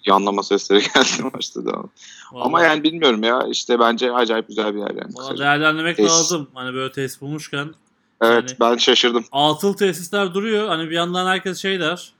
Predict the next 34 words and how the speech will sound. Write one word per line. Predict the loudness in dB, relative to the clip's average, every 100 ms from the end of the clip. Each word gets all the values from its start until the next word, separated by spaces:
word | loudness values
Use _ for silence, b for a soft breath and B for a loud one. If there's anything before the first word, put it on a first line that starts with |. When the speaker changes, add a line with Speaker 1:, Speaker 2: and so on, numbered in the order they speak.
| _
Speaker 2:
E, | -16
bu | -14 -12 -10 -4
belediyelerin | -2 0 0 -2 -2 -4
ya | -6
da | -6
işte | -8 -8
büyük | -8 -6
şehirlerde | -6 -4 -2 -4
tesisler | -4 -4 -6 -12 -6 -4 -4 -10 _ _ _ _ _
bu | -20
s-, | -20 -20 -12
e, | -10
zor. | -8 -4 -2 -2 -4 -14 _ -14
Hani | -12
tesis | -6 -6 -6 -10 -8
yok, | -4 -4 -6
tahsis | -6 -6 -8
edilmiyor. | -10 -8 -8 -8 -4
Bir | -2
anda | -2 -4
böyle | -4 -4 -4 -4 -6 _ _ _ _ _ _ _ _
nasıl | -10 -10 -6
diyeyim, | -4 -4
hani | -6 -10
kömür | -4 -2 2
elmas | 2 2 -2 -4
ilişkisi | -8 -8 -10
gibi | -8 -4 -4 -4
hiç | -8 -4
beklemediğin | -2 -2 -2 -2 0
yerde | 2 2 2
inanılmaz | 0 0 -2 -2
tesisler | -4 -4 -4 -4
çıkıyor. | -6 -10 -10